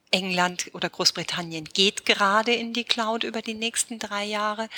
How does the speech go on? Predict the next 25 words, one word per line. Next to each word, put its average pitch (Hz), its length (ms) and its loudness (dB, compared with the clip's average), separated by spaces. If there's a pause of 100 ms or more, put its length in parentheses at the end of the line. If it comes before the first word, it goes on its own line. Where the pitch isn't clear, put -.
(440)
Und 196 420 2
also 196 160 0
da 190 100 0
kommen 220 280 -2
die 214 100 4
Einschläge 202 420 2
schon 196 160 0
deutlich 180 340 -2
näher, 190 300 0
würde 165 140 -4
ich - 80 -8
jetzt - 200 -6
mal 170 160 -10
sagen. 180 320 -10 (460)
Und 190 500 0
da 208 60 4
ist - 240 2
der 202 160 2
Weg 220 240 0
ja 226 140 4
nicht 247 320 0
mehr 196 240 -2
weit 175 340 -2 (100)
dahin, 185 680 -4 (440)
dass - 420 2